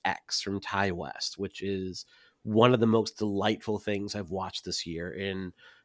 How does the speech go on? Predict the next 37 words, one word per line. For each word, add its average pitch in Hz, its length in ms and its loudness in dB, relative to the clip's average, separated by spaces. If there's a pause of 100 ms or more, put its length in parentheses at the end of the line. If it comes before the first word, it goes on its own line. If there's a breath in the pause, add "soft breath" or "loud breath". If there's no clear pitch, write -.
you 101 100 -6
know, 92 140 0
it 117 260 -4
obviously 127 560 8
traffics 113 540 2
in 107 100 2
the 104 80 2
familiar, 113 800 4
like, 95 260 -4 (680 soft breath)
you 131 140 -4
know, 107 160 6
really 113 400 6
owes 110 280 4
a 110 40 -2
lot 98 320 4
to 101 140 4
Tobe 107 360 0
Hooper 110 380 0
and 92 100 -4
Texas - 380 -6
Chainsaw 143 560 0
Massacre, 175 600 2
but 120 340 4 (300 loud breath)
then 135 220 10
it 139 180 8
explores, 123 840 4
like, 104 280 0
aging 117 560 4
and 104 120 -2
sexuality 104 840 0
in 104 80 0
a 104 40 0
way 98 280 2
that 85 120 -10
you 98 120 -6
don't 110 340 2
see 131 480 2